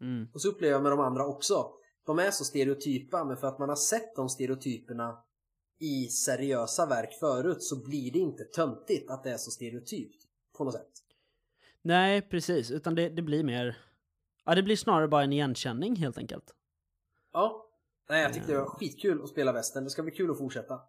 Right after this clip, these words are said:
Speaker 1: Ja, verkligen, tycker jag också.
Speaker 2: Eh, jag var orolig ett tag hur du skulle få ihop den här gruppen att göra någonting tillsammans. <laughs>
Speaker 1: Jag löste det med lite klassiska spelledartricks.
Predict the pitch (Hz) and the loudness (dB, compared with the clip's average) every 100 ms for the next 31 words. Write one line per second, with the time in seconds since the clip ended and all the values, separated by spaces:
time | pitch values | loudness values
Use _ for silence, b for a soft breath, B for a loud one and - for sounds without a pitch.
0 | _ 139 156 175 135 131 120 143 120 113 | _ 4 8 8 6 0 0 -4 -6 -8
1 | 107 - 123 - _ _ _ _ _ _ | -8 -8 -10 -12 _ _ _ _ _ _
2 | _ _ _ B B B _ _ _ 131 | _ _ _ B B B _ _ _ -6
3 | 131 123 156 156 196 165 160 185 185 143 | -4 -2 2 2 6 6 8 6 4 2
4 | 123 139 135 147 135 135 143 160 180 - | 2 0 0 0 -2 2 2 2 0 0
5 | 143 113 127 131 - 156 143 135 147 127 | 0 2 -2 0 2 2 2 0 2 4
6 | 127 127 123 127 117 - 127 160 135 156 | 4 0 -2 -4 -8 -4 -2 0 0 0
7 | - 170 170 - - - - - 160 226 | -2 -4 -2 -4 -4 -10 -12 2 6 8
8 | 302 147 - - 202 330 - - - 196 | 6 6 2 2 2 2 0 -12 -8 2
9 | 214 208 202 202 196 185 202 170 - 160 | 6 6 4 2 2 2 -2 -2 -2 -6
10 | - 165 160 - - 170 143 127 127 - | -2 0 0 -2 -2 0 0 0 -2 -2
11 | 135 - - - | -8 -8 -16 -16